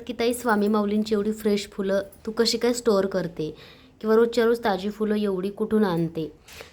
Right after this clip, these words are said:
तर कसं आहे की, स्वामींना फुलं तर रोज येतातच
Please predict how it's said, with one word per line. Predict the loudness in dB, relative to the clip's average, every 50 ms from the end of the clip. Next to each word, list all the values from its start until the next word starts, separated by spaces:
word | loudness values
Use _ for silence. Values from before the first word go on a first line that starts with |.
| -12 -8
तर | -8 -2
कसं | 0 0 2 2 2
आहे | 2 2 0
की, | -2 -4 -6
स्वामींना | -4 0 0 0 2 2 2 2 2 2 2 2 0 -2 -6 -10 -8 0
फुलं | 2 4 4 4 4 2
तर | 2
रोज | 4 4 4 2 0
येतातच | -2 -2 -2 -2 0 -2 -2 -2 -2 -2 -2 -4 -8